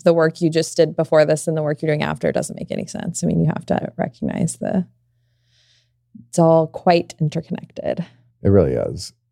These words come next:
Speaker 2: And it's also sometimes, I think really absurd comes to mind because you're, <laughs> you're looking at a data model and trying to fit in things like, um, colors that someone has for a, a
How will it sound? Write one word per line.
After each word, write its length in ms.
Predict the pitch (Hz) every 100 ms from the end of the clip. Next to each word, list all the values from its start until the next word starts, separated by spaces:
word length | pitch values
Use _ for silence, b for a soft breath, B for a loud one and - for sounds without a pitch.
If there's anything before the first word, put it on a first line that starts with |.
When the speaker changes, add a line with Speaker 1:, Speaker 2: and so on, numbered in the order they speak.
| _ -
Speaker 2:
And 160 | 156 156
it's 140 | 113
also 560 | 113 110 98 87 85 - _ _
sometimes, 760 | - 107 98 95 87 85 82 - _ _ _ -
I 60 | 117
think 140 | 143
really 280 | 131 165 110
absurd 520 | - 95 - 110 92
comes 280 | - 98 90
to 80 | 95
mind 280 | 90 98 85
because 320 | 90 104 87
you're, 140 | 98 92 110
<laughs> 180 | - -
you're 140 | 117
looking 280 | 113 139 147
at 80 | 113
a 40 |
data 300 | 90 104 113
model 260 | 101 95 92
and 100 | 95
trying 160 | 110 95
to 80 |
fit 180 | 87 98
in 140 | 101 92
things 260 | 95 92
like, 220 | 87 76 _ _ _ _ _ -
um, 220 | 104 92
colors 720 | - - 110 107 92 87 - - -
that 160 | 98
someone 300 | - 107 98
has 300 | 82 92 90 -
for 320 | - 90 82
a, 320 | - 92 85 80 -
a 240 | 92 85